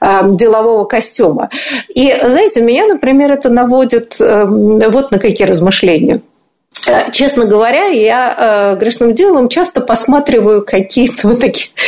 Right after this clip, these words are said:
блогерские программы, посвященные моде. Довольно забавные некоторые, наивные,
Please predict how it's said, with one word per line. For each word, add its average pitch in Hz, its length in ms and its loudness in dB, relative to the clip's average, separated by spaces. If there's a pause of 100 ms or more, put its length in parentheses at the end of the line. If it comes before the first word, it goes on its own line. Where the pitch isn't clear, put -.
(220)
блогерские 220 680 0
программы, 233 680 0
посвященные 233 720 0
моде. 185 340 0
Довольно 233 380 2
забавные 226 580 0
некоторые, 190 580 0
наивные, 202 760 0